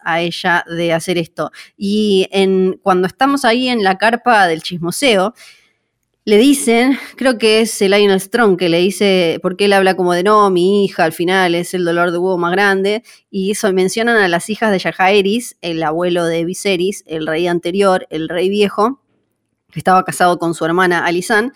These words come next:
quiero repasar, eh, eran como trece hijos, y, eh, quiero repasar a las hijas para que se entienda un poco el contexto de por qué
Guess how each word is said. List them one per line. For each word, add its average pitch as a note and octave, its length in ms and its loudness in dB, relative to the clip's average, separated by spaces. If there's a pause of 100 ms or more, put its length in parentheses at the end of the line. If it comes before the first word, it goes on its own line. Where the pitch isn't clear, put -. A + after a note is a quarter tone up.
(360)
quiero D4+ 220 2
repasar, G3 640 0 (180)
eh, D#3 460 -2
eran G#3+ 180 0
como G3 220 -2
trece G#3+ 320 -2
hijos, A#3 640 -4
y, G#3 460 -4
eh, F3 220 -2
quiero A3 180 0
repasar G3+ 380 -2
a G#3 60 4
las F3+ 180 -2
hijas G#3+ 460 -2
para F3+ 240 0
que F3 300 -6
se - 160 -6
entienda A#3 380 2
un B3 100 0
poco A#3 240 4
el B3+ 140 2
contexto A3 600 -2
de F#3 140 0
por F3 260 -4
qué F#3+ 320 -2